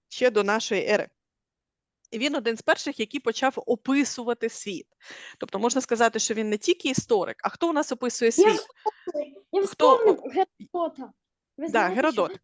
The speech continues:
Speaker 2: це літописець, я знаю. Він навіть сади Семираміди бачив.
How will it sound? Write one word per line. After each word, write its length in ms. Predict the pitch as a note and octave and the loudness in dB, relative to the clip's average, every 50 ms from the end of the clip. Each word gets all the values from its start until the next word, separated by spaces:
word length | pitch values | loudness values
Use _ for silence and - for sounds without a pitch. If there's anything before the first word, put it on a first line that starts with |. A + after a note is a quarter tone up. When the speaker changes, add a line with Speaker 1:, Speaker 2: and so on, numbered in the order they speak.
| _ | _
Speaker 2:
це 220 | - A4+ A4+ A4+ A4 | 0 4 6 8 6
літописець, 720 | A4 A#4 G#4+ G#4 G#4+ A4+ A#4 A4 G#4 - - C#4 - - - | 6 4 2 0 4 4 4 4 4 2 -2 -10 -20 -20 -18
я 260 | C4 C4+ F4 F#4 F4+ | -8 -6 -4 -4 -4
знаю. 460 | E4+ F#4+ G4 F#4 E4+ D#4+ C#4+ C4 A#3+ - _ _ _ _ _ | -4 -4 -6 -6 -6 -6 -8 -8 -10 -12 _ _ _ _ _
Він 200 | C4+ D#4 F#4+ E4+ F#4 | -6 -4 -4 -2 -2
навіть 400 | G4 G4 F#4+ F4+ F#4 F4+ D4 - _ _ | -2 -2 -2 -2 -4 -6 -8 -10 _ _
сади 420 | - - - F#4+ F4 D#4+ C#4 F4+ | -20 -10 -8 -6 -6 -6 -6 -8
Семираміди 840 | D#4 - F4+ F4 E4 E4+ E4+ F4 F4 F4 F4 F#4 F#4 - B3+ - - | -10 -8 -10 -10 -8 -8 -6 -6 -6 -4 -2 -2 -2 -2 -4 -10 -16
бачив. 420 | - A3 G3+ G3 G3+ - - - | -16 -20 -20 -20 -20 -20 -20 -20